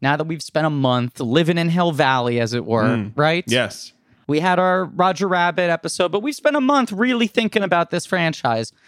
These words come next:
Speaker 1: The value of this movie mostly lies in, let's give Doc Brown a movie.
Speaker 2: Um, yeah, okay, so we should introduce the podcast, and we should,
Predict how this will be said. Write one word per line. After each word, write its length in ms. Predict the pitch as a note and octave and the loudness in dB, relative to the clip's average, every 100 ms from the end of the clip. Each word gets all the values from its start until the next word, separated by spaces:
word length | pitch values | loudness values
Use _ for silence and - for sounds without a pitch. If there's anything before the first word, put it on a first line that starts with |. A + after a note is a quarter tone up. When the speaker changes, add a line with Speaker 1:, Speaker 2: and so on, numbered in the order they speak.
| - _ | -20 _
Speaker 1:
The 80 | B3 | 0
value 400 | A3+ D#4 C4 A#3 | 2 2 0 -2
of 80 | |
this 180 | - G#3+ | -2 -4
movie 280 | F#3+ F#3 F3 | -4 -2 0
mostly 500 | D3+ D#3 D3+ - D3 | 0 0 -2 -4 -2
lies 460 | C3 C#3 C#3 C3 A#2+ | 0 0 0 -2 -4
in, 380 | A#2 A#2 A2+ - _ _ _ | -4 -6 -8 -14 _ _ _
let's 180 | - - | -8 -4
give 180 | A#3 C#3+ | -4 0
Doc 240 | C#3 B2 | -2 0
Brown 240 | C3 G2+ - | -4 -4 -6
a 40 | |
movie. 380 | - G1+ - - - - - - - - | -8 -10 -14 -20 -20 -18 -16 -18 -4 0
Speaker 2:
Um, 460 | C#3 C3 B2+ B2 - | 2 2 0 -2 -4
yeah, 300 | C#3+ A2+ G2+ | -2 -2 -2
okay, 380 | D3+ D3+ C#3+ G#2 | -4 -2 -4 -4
so 680 | - - A#2 A2 A2 G#2 - _ | -4 -2 0 2 0 -2 -8 _
we 160 | - A#2+ | -4 -4
should 300 | A#2 A#2 G#2+ - | -4 -8 -6 -4
introduce 320 | C#3 B2+ A#2 | -4 -4 -8
the 60 | - | -2
podcast, 480 | D3+ C#3 C3 A#2+ - | 0 0 -2 -4 -8
and 100 | G2+ | -8
we 80 | |
should, 240 | G2 G2 | -6 -8